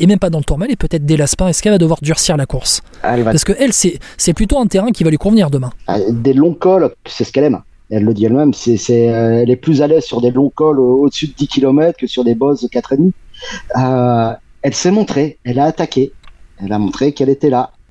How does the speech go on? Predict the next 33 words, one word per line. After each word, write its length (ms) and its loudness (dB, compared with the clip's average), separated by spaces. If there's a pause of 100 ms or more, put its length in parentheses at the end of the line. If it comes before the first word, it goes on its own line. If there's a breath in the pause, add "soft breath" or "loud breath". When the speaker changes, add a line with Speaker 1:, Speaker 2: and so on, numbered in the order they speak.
(120)
Speaker 2:
malgré 380 0
son 160 -4
coup 140 -6
de 40 -4
chaleur. 460 0 (460)
Elle 140 -2
peut, 380 2
euh, 480 2 (380)
une 100 2
cinquante-deux, 680 0
c'est, 320 0
euh, 380 0
c'est 180 -4
moins 180 2
d'une 180 0
minute, 460 2
euh, 800 0 (440)
sur 160 -4
Mollman 260 0
Pasio, 340 -2
hein. 140 -4 (680 loud breath)
Euh, 60 -2
sur 280 -4
une 80 2
étape 240 -4
de 100 0
montagne, 420 0
ça 200 -6
peut, 320 0
ça 160 -6
peut 100 -2
vite 220 -2
fondre. 340 -2